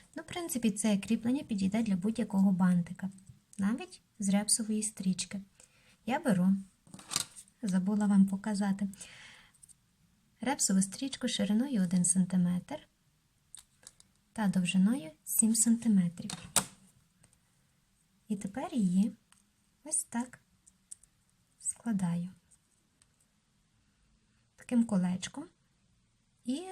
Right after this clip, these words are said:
роблю такі дві петельки. Бачите? Одна більша, друга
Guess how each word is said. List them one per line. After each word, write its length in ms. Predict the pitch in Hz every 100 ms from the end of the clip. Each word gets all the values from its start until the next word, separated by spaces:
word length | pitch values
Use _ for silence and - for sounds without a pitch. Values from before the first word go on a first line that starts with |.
| 349
роблю 340 | 202 247 233
такі 540 | 233 196 - 214 214 202 _ _ _ _ _ _ _ _ _ _ _ -
дві 240 | 190 226
петельки. 640 | 233 233 - 196 190 -
Бачите? 540 | 202 208 240 247 - 190 - _ _ -
Одна 400 | 262 254 220 180
більша, 500 | 196 202 233 - 339 339 _
друга 440 | 220 214 226 247